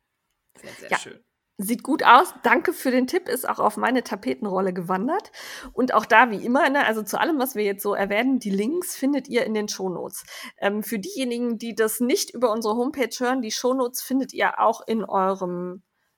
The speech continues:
Speaker 2: ähm, hier, wie heißt es, äh,
Speaker 1: Podcatcher.
Speaker 2: Podcast-Catcher.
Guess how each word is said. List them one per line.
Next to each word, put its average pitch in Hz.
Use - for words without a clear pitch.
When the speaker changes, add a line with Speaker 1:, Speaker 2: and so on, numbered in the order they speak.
Speaker 2:
ähm, 185
hier, 190
wie 185
heißt 190
es, 190
äh, 190
Speaker 1:
Podcatcher. 190
Speaker 2:
Podcast-Catcher. 269